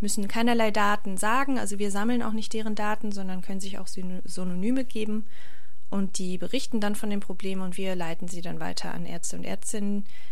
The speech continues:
mit denen wir kooperieren und die oft auch, ähm, bereit sind, kostenlos zu behandeln.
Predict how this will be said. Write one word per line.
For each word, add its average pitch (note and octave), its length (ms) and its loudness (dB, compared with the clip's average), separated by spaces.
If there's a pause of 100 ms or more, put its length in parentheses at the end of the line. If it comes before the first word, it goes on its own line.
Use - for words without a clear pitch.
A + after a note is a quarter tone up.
(160)
mit F#3 160 0
denen F#3 160 0
wir F3+ 80 0
kooperieren G3+ 720 2
und F#3+ 160 0
die F3+ 140 0
oft - 300 0
auch, E3+ 420 0
ähm, E3+ 280 0
bereit E3+ 340 0
sind, E3+ 300 0
kostenlos E3 640 0
zu - 120 0
behandeln. D#3 600 0